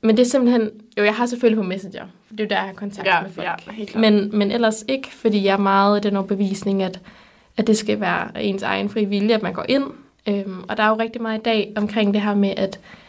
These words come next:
Speaker 1: sociale medier gør rigtig meget for at trække en ind på mediet.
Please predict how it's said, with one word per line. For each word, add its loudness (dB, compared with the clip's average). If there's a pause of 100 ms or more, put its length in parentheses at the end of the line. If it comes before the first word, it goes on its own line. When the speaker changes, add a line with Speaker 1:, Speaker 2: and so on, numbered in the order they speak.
(340)
Speaker 1:
sociale 4
medier 2
gør 0
rigtig -4
meget -2
for -4
at -6
trække -6
en -4
ind -2 (160)
på -4
mediet. 0